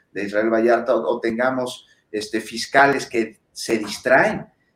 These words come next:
de su función para atender venganzas personales o de, eh, colusión e infiltración en los aparatos de procuración de justicia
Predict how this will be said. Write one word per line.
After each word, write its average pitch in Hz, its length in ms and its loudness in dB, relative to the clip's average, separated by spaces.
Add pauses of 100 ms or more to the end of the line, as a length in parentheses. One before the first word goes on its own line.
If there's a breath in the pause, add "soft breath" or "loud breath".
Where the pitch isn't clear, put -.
(140)
de 104 200 -4
su 98 480 -8
función 131 600 0 (280 loud breath)
para 107 260 4
atender 113 460 0
venganzas 120 540 -2
personales 127 1080 -2 (320 soft breath)
o 120 280 2
de, 107 720 0 (280)
eh, 104 360 -4
colusión 123 640 2
e 147 40 0
infiltración 131 1040 -2 (320 soft breath)
en 113 140 -6
los 110 180 -4
aparatos 117 600 0
de 104 80 -4
procuración 104 600 -6
de 117 120 -4
justicia - 640 -8